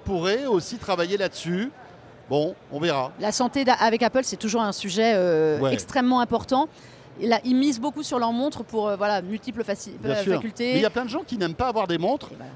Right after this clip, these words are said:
Speaker 1: et qui accepteraient peut-être plus facilement d'avoir une bague.
Speaker 2: Ben, c'est, c'est, Samsung mise en, en tout cas là-dessus, en se disant, voilà, si vous ne voulez pas d'écran, nous on est là quand même pour votre suivi santé.
Speaker 1: Ouais, et puis on peut imaginer que l'autonomie sera plus longue, et cetera,
Speaker 2: Mm.
Speaker 1: parce qu'il n'y a pas d'écran, et cetera. On, on
Speaker 2: Exactement.
Speaker 1: verra.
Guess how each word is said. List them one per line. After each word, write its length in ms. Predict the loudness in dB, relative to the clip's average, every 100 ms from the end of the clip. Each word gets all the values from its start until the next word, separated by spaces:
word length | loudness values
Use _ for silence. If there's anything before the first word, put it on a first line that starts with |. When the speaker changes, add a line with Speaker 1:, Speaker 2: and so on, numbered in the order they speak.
| -10
Speaker 1:
et 60 |
qui 220 | -8 0
accepteraient 520 | 0 0 -6 -2 -2 -2
peut-être 260 | -2 -4
plus 100 | -6
facilement 380 | -8 -6 -6 -4
d'avoir 220 | -2 -2 -2
une 100 | 0
bague. 280 | 0 0 -10 -6
Speaker 2:
Ben, 140 | -2 0
c'est, 160 | 0
c'est, 360 | 0 0 -2 -2 -4 -8
Samsung 420 | 0 2 2 0
mise 280 | 2 0 0
en, 120 | -2
en 80 | -4
tout 100 | -2
cas 140 | 0 0
là-dessus, 360 | -2 -4 -8 -10 -12
en 100 | -10
se 40 | -8
disant, 200 | -4 -2
voilà, 180 | -2 -4
si 240 | -4 -2
vous 140 | -2
ne 60 | -2
voulez 180 | -2 -2
pas 100 | 0
d'écran, 320 | 0 0 0
nous 100 | 0
on 100 | 0
est 80 | 0
là 100 | -2
quand 100 | -2
même 120 | -6
pour 120 | -6 -8
votre 120 | -8
suivi 180 | -10 -8
santé. 300 | -8 -10 -10 -6
Speaker 1:
Ouais, 120 | -4
et 20 |
puis 100 | -4
on 40 | -4
peut 120 | -2
imaginer 360 | -4 -2 -4 -4
que 60 |
l'autonomie 520 | -4 -2 -2 -2 -4 -6 -18 -20
sera 200 | -8 -4
plus 140 | -2 0
longue, 300 | 0 0 -4
et 60 |
cetera, 380 | -6 -6 -2 -2
Speaker 2:
Mm. 20 |
Speaker 1:
parce 140 | -2 -4
qu'il 60 |
n'y 60 | -4
a 0 |
pas 100 | -4
d'écran, 440 | -6 -4 -4 -2
et 40 | -4
cetera. 200 | -8 -10
On, 120 | -10 -10
on 40 |
Speaker 2:
Exactement. 300 | -4 -2 0
Speaker 1:
verra. 120 | -2